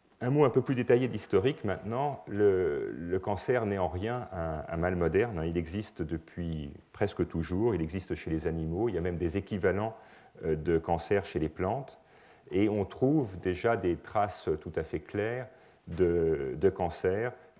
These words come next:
sur les momies égyptiennes. On trouve des localisations osseuses de cancer qui ont été décrites dans les, chez les momies égyptiennes. Donc, ça n'est en rien un, un mal moderne. Et il y a d'ailleurs dans la, la médecine égyptienne des descriptions déjà assez précises,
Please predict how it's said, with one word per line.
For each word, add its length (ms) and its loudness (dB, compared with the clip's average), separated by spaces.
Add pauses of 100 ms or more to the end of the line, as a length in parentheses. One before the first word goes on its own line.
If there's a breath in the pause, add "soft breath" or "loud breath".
(240)
sur 240 0
les 80 4
momies 300 0
égyptiennes. 540 -4
On 100 -10
trouve 200 -8
des 120 -2
localisations 600 0
osseuses 340 -4
de 100 -6
cancer 420 -6
qui 80 -10
ont 60 -6
été 120 -12
décrites 400 -10
dans 80 -8
les, 120 -6 (260)
chez 160 -8
les 100 -4
momies 300 -2
égyptiennes. 540 -6 (480 loud breath)
Donc, 260 -2
ça 100 -2
n'est 120 0
en 80 2
rien 420 -4
un, 260 -2
un 100 -4
mal 180 2
moderne. 500 2 (1040 loud breath)
Et 180 10
il 60 8
y 80 10
a 60 10
d'ailleurs 340 8
dans 300 2
la, 440 4
la 140 -2
médecine 400 0
égyptienne 500 -2
des 80 -2
descriptions 600 -4
déjà 220 0
assez 200 -2
précises, 640 -4